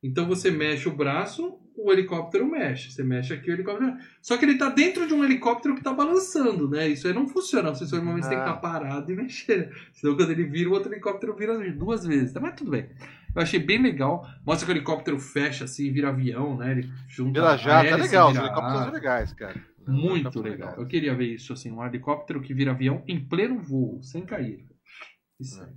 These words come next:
Speaker 1: Beleza, eles tão lá e eles têm que fazer um, uma viagem lá de risco total pra um ricaço, e o ricaço chega e fala assim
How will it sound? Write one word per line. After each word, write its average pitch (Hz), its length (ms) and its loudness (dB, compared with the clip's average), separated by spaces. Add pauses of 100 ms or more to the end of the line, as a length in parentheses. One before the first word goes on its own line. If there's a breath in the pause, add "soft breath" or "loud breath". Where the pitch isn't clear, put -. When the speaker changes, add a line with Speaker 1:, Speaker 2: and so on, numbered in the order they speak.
(1400 loud breath)
Speaker 1:
Beleza, 185 460 6
eles 180 180 4
tão 226 160 0
lá 247 220 4
e 233 160 6
eles 220 160 0
têm 233 120 0
que - 80 -8
fazer 175 320 2
um, 165 260 2
uma 147 300 -2
viagem 135 380 2
lá 135 100 4
de 131 140 2
risco 135 260 0
total 151 360 -2
pra 156 100 -2
um 151 100 -2
ricaço, 160 800 -2
e 170 140 0
o 165 40 4
ricaço 165 440 -2
chega 170 300 -2
e - 20 -10
fala 185 160 -6
assim 143 340 -4